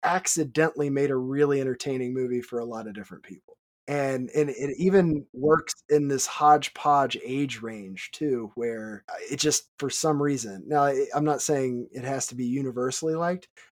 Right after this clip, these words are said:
but back to what I said earlier, when you have a ninety-one percent audience score,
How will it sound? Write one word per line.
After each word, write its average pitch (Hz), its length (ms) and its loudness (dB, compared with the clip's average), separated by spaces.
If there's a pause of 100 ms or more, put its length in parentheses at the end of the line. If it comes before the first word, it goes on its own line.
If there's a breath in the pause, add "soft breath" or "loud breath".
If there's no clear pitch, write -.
but 135 280 0 (360)
back 151 200 2
to 147 80 -2
what 135 120 -2
I 120 120 -4
said 139 220 -2
earlier, 131 520 -2 (380)
when 135 160 -2
you 151 160 2
have 156 600 2 (260)
a 113 80 -12
ninety-one 123 1300 -6
percent 120 560 -8
audience 107 440 -8
score, 98 440 -10